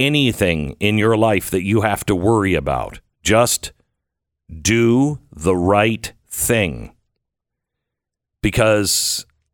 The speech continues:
they will find things that you're doing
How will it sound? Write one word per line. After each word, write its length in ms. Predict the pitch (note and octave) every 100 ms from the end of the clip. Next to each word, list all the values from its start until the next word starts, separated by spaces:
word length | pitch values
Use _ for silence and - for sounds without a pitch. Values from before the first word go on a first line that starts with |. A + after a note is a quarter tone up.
| _ _ _ _ _ _ _ -
they 320 | F#2 B2 F3+
will 160 | F3+
find 520 | - - D3 D#3 D3+ C3
things 540 | F2+ C2+ G#1+ - - -
that 180 | F2+ G2+
you're 220 | A2+ G#2+
doing 500 | F#2+ G#2 D#2 A#1 G#1+